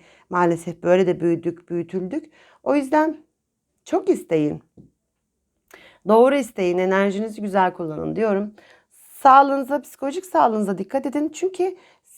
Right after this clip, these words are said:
psikolojik olarak da çok fazla yıprandık bu süreçte. Empatiyi unuttuk bence. Yarın aranızdan umudunuzu asla yitirmeyin. Kapanmış kapılarınız varsa yenileri mutlaka açılacak. Ve herkes kalbinin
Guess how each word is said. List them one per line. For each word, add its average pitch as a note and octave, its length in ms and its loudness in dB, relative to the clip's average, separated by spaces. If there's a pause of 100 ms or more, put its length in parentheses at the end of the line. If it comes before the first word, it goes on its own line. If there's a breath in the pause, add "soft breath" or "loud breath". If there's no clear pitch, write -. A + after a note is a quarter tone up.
psikolojik D4 480 -4
olarak E4 260 2
da C#4 80 -8
çok A#3+ 180 -6
fazla G3 360 2
yıprandık F#3 580 -2
bu F#3 40 -16
süreçte. F#3+ 420 -6
Empatiyi A#3+ 400 -4
unuttuk F#3+ 400 -4
bence. F3 400 -2 (360 loud breath)
Yarın C4+ 240 4
aranızdan C#4+ 280 0
umudunuzu C4 400 -4
asla A3+ 420 0
yitirmeyin. F#3+ 560 -2
Kapanmış B3+ 520 -4
kapılarınız A#3+ 500 -4
varsa B3 280 -2
yenileri A3 320 0
mutlaka G#3+ 360 -6
açılacak. F#3+ 520 -4 (380 soft breath)
Ve - 40 -4
herkes B3 640 0 (260)
kalbinin G3+ 760 0